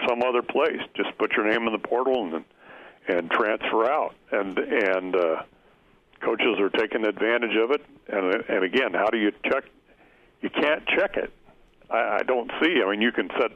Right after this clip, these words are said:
deadlines and all that sort of thing, but you still have the, you still have the opportunity for,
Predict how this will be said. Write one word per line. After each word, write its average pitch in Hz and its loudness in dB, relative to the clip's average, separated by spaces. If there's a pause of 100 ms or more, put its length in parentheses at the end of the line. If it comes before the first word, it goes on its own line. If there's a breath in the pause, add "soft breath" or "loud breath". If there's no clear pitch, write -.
(440 loud breath)
deadlines 117 2
and 104 0
all 104 2
that 113 2
sort 92 0
of 90 -4 (120)
thing, 104 -2
but 98 0
you 104 0
still 131 2
have 95 0
the, 87 0 (580 soft breath)
you 101 0 (100)
still 117 0
have 110 0
the 98 0
opportunity 113 0 (120)
for, 92 0